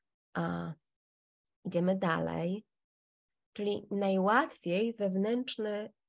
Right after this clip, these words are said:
autorytet wsłuchać się wtedy, kiedy twoje ciało i umysł są rozluźnione.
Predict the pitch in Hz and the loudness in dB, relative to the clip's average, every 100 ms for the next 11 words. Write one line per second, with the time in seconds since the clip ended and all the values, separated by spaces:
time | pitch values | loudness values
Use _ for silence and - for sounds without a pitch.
0 | _ _ _ - 190 190 190 175 160 170 | _ _ _ -4 -4 0 -2 -2 -4 -4
1 | 277 311 - 233 247 240 214 - 208 220 | -4 -6 -12 -8 -8 -8 -10 -8 -6 -6
2 | 208 185 185 - 170 170 - 208 202 - | -6 -8 -8 -6 -6 -6 -4 -2 -2 -4
3 | 180 175 175 - 170 165 165 156 - 156 | -6 -6 -8 -8 -8 -8 -10 -12 -10 -12
4 | - | -14